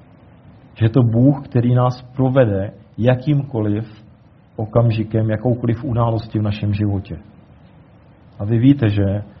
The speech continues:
dnešní doba, a tím nemyslím jenom letošní rok, ale i ta předchozí doba,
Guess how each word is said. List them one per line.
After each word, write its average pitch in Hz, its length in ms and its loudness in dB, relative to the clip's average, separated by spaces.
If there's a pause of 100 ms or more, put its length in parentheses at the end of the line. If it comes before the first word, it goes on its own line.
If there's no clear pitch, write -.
(180)
dnešní 131 360 0
doba, 104 560 0
a - 40 -12
tím 107 180 -4
nemyslím 117 520 0
jenom 104 380 -2 (460)
letošní 113 500 0
rok, 101 180 -2
ale 95 140 0
i 98 60 -4
ta 98 100 -6
předchozí 107 500 -4
doba, 90 320 -4